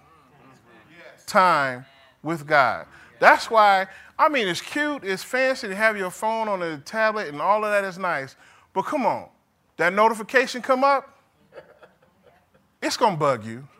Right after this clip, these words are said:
You're gonna swipe down, hit it, and you're gonna miss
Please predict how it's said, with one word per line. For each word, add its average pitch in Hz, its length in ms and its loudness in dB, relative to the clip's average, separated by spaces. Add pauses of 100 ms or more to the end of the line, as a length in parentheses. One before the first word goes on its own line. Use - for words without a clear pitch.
(560)
You're 180 100 -8
gonna 196 180 0
swipe 208 400 4
down, 160 520 0
hit 226 220 4
it, 190 180 0 (320)
and 165 100 -8
you're 247 80 -4
gonna 196 180 0
miss 180 340 0